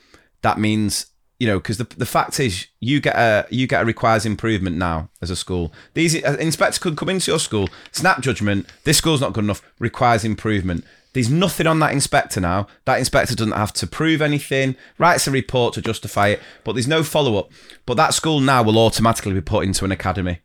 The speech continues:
right? All these academy chains are, um, bidding for who wants it, and then that's it then. Head's gone, most of the S L T are gone,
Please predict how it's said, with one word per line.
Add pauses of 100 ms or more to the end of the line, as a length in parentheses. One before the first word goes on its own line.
(400)
right? (320)
All
these
academy
chains (300)
are,
um, (200)
bidding (1120)
for
who
wants
it, (360)
and
then
that's
it
then.
Head's
gone,
most
of
the
S
L
T
are
gone,